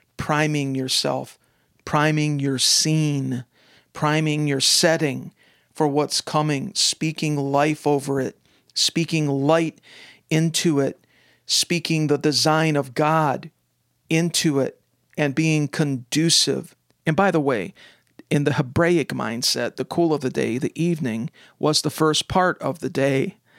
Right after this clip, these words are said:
So we get on the front end of things with getting cool with Christ, if you know what I mean.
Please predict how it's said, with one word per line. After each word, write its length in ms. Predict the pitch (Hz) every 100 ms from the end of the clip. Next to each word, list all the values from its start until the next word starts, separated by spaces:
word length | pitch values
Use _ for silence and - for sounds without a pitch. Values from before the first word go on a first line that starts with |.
| - - -
So 260 | - 175 156
we 200 | 143 143
get 260 | 165 185
on 160 | 165 156
the 100 | 147
front 360 | - 165 170 -
end 260 | 165 175
of 120 | 160 131
things 600 | 147 135 131 139 - -
with 200 | - 143
getting 300 | - 151 139
cool 580 | 135 - 190 170 151 131
with 260 | 107 160 -
Christ, 760 | - 185 160 117 - - - - _ _ _ _ _ _ _
if 280 | - 143 -
you 200 | 135 139
know 140 | 135 139
what 120 | 143
I 80 | 139
mean. 400 | 170 165 127